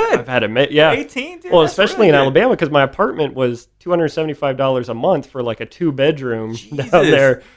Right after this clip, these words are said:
Speaker 2: So yeah, so
Speaker 1: That's
Speaker 2: this is
Speaker 1: great,
Speaker 2: how I,
Speaker 1: yeah.
Speaker 2: like, started saving up to, um, start traveling. This is how, uh, I started. I, I, I paid my way through brewing school.
Speaker 1: Mm-hmm.
Speaker 2: Uh, uh, and, and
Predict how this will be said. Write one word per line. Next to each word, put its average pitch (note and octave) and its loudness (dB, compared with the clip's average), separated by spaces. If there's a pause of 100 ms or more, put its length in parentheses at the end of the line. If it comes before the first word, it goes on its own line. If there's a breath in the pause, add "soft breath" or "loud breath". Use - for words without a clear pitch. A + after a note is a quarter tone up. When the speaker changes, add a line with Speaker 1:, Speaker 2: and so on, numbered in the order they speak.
(140 loud breath)
Speaker 2:
So F3+ 4
yeah, E3+ 4
so D#3+ 0
Speaker 1:
That's G3+ 4
Speaker 2:
this F3+ 4
is - -
Speaker 1:
great, - 0
Speaker 2:
how D#3 4
I, D3+ 6
Speaker 1:
yeah. C#3 0
Speaker 2:
like, C3+ 0
started C#3 -2
saving C#3+ 0
up C3 0
to, A#2+ -8
um, G#2+ -8 (560)
start - -10
traveling. F#3+ 4
This D3 0
is B2+ -12
how, A#2+ 2
uh, G#2 -4
I A2+ -8
started. A2+ -2
I, A2+ -4
I, A2 -12
I B2 -4
paid B2+ -8
my B2 -2
way A#2+ 0
through A2+ -12
brewing C#3 0
school. C#3+ -2
Speaker 1:
Mm-hmm. A#2 -18
Speaker 2:
Uh, - -8
uh, G#2 -4 (680)
and, A2+ -10
and A2 -10